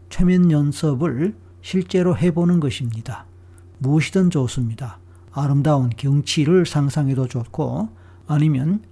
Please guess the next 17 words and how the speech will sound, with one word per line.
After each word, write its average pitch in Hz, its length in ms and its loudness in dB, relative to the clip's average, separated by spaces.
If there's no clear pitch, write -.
지난 151 380 0
과거에 147 560 0
있었던 160 400 0
일 165 200 4
중에서 151 640 -2
이왕이면 151 720 0
즐겁고 156 600 -2
행복했던 170 880 2
경험, 117 440 -2
보람 160 360 4
있었던 170 520 0
일, 120 380 -4
아니면 156 800 0
남으로부터 160 840 0
인정받거나 156 1120 0
칭찬받았던 165 1000 -2
일, 120 280 -8